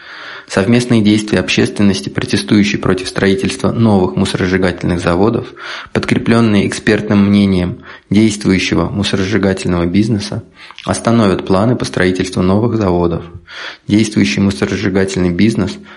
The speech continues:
сохранит свою рыночную нишу, а страна избавится от опасной и недальновидной стратегии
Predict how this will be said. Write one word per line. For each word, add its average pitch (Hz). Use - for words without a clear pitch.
сохранит 120
свою 92
рыночную 101
нишу, 95
а 92
страна 95
избавится 92
от 95
опасной 98
и -
недальновидной 98
стратегии 87